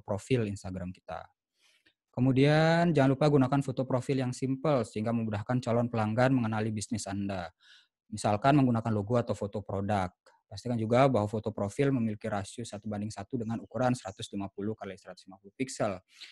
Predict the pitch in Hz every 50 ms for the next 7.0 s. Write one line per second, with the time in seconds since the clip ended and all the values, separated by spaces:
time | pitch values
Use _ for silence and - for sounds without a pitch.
0 | - _ - 262 - 262 170 147 151 147 151 170 170 147 135 135 131 127 - -
1 | - - 131 123 131 123 135 156 175 139 113 113 113 117 110 107 104 101 104 104
2 | 104 107 107 107 104 - _ _ - 98 98 95 95 98 95 95 95 92 - -
3 | 101 101 - - 117 - 127 131 139 147 165 175 185 202 - _ _ _ _ _
4 | _ _ _ - - - 143 135 117 - - 139 131 127 - - - 127 120 135
5 | 123 123 - 135 139 156 147 135 123 117 110 107 104 104 104 123 131 135 139 135
6 | - - 104 104 104 101 104 104 113 127 127 127 120 - - 110 - - 101